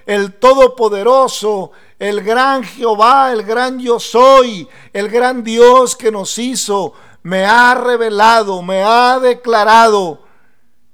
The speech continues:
que su corazón está triste, que su corazón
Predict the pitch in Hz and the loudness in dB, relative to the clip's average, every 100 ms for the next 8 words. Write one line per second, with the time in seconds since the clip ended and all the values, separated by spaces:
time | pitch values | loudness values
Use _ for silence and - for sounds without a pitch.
0 | _ _ _ - 185 170 190 185 185 170 | _ _ _ -14 -12 -10 -12 -10 -8 -6
1 | 151 - 190 202 190 175 - 190 180 - | -8 -6 -6 -6 -6 -12 -12 -12 -12 -12
2 | 190 202 - - - 127 156 175 _ _ | -10 -8 -10 -12 -18 -20 -20 _ _ _
3 | _ _ _ _ _ 208 214 233 - 214 | _ _ _ _ _ -4 -4 -4 -6 -2
4 | 220 214 - 226 277 285 285 262 | -2 -2 0 4 8 8 6 2